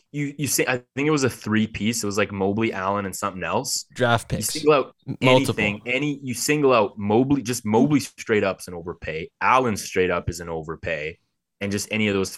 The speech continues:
Speaker 1: first round picks is an overpay, honestly, for Tobias Harris. But he thinks that, you know, by him leaking that he's adamant about keeping Tobias Harris, all the other G-, G Ms gonna be like, "Whoa, like, maybe we should get him."
Speaker 2: <laughs>
Speaker 1: He really wants to keep him.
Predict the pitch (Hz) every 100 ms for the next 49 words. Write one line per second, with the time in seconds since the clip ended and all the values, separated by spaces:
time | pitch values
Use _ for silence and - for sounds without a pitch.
0 | - 95 87 92 85 - 85 - 80 80
1 | 80 76 80 82 - 73 73 - - -
2 | - 55 - - - _ - _ _ _
3 | 113 127 131 151 147 - 110 - - _
4 | 123 120 110 117 107 113 127 107 107 113
5 | 113 104 98 107 95 92 92 95 98 92
6 | 95 92 - 98 95 90 92 92 87 92
7 | - 92 85 87 _ - 85 78 87 87
8 | 87 82 87 101 139 190 180 170 160 -
9 | - - - - 131 135 160 165 139 -
10 | 156 139 135 127 120 _ _ _ _ _
11 | - - - _ _ _ _ 170 170 180
12 | 156 156 - 156 151 - 127 127 - -